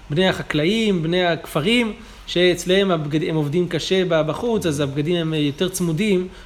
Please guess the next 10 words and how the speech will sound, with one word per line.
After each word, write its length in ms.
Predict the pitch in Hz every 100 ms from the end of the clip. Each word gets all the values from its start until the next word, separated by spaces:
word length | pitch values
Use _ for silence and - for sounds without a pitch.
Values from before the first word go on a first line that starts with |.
| -
לעומת 220 | 151 170
הבגדים 280 | 170 151 180
של 120 | 180
הנשים 400 | 165 160 - 190
שהם 340 | 180 170 160 156
בגדים 220 | 151 160
יותר 180 | 151 165
רחבים. 500 | 147 147 120 127 160 - - - -
מי 160 | 262
דיידה, 400 | 262 240 240 196